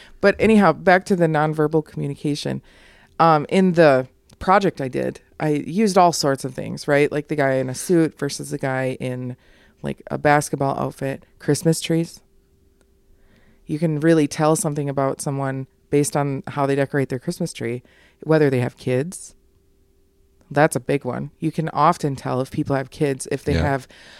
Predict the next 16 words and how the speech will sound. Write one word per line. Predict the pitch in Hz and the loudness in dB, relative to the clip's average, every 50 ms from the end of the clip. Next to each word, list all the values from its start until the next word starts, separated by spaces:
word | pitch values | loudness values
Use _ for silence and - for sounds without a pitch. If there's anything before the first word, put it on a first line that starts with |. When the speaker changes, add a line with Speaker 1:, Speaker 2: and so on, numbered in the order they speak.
| - - - | -20 -8 -6
Speaker 1:
a | 170 | -6
Christmas | 165 - 208 196 - 196 180 - | 0 2 0 2 2 0 0 0
tree | - 170 165 165 | 2 2 4 4
with, | 160 160 139 | 2 0 -2
like, | 135 131 131 | -6 -6 -6
multicolored | 131 147 156 160 160 - 175 - - 165 160 156 156 156 | -2 0 2 2 2 2 0 0 2 4 4 4 4 2
lights | 143 143 143 143 143 - - - | 2 2 2 2 0 -2 -6 -8
and | 143 | -8
they | 135 | -8
have | 127 120 151 139 139 | -6 -4 -4 -2 0
all | 139 151 | 0 0
sorts | 147 - - 165 156 - | 0 0 0 0 0 0
of | 135 | -4
handmade | - - - 156 156 160 160 160 156 151 147 - | -6 -4 -2 0 0 2 2 0 0 0 -2 -2
ornaments | - 143 147 147 147 147 143 143 143 143 - - | -4 -2 -2 -2 -2 -2 -2 -4 -4 -6 -6 -6
and, | - 131 120 123 120 | -6 -6 -6 -6 -10